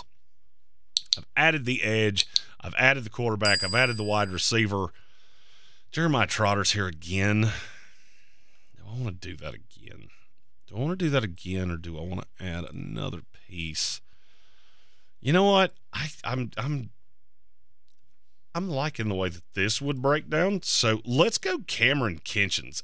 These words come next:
I don't necessarily think he will be there, but if he were, this is who I would take. And I learned in the earlier mock drafts, if the name's on the screen, you're gonna judge me for not taking him.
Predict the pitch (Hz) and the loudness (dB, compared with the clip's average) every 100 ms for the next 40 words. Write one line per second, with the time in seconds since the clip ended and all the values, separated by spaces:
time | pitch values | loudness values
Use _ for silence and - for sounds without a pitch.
0 | - 156 285 247 127 123 151 123 104 139 | 4 4 4 0 -4 4 4 4 2 4
1 | 156 110 - - 143 151 - 147 135 107 | 4 4 0 0 0 0 2 4 4 2
2 | 92 113 123 135 143 - - - - - | 4 4 4 2 0 -4 -12 -12 -12 -12
3 | - 131 151 151 160 135 139 117 123 135 | 0 4 6 6 6 4 0 4 6 8
4 | 147 131 127 123 110 127 107 95 82 107 | 6 6 4 4 4 4 4 2 2 4
5 | 117 123 - 104 98 101 98 110 107 104 | 4 4 2 2 4 2 4 4 4 2
6 | 95 98 104 107 107 107 101 113 110 107 | 2 2 4 4 4 2 4 2 2 0
7 | 98 104 101 95 101 87 - 101 107 101 | 0 2 2 2 0 0 0 2 4 4
8 | 95 82 90 98 92 85 87 80 110 110 | 2 2 2 2 0 0 -2 0 2 4
9 | 120 120 | 4 2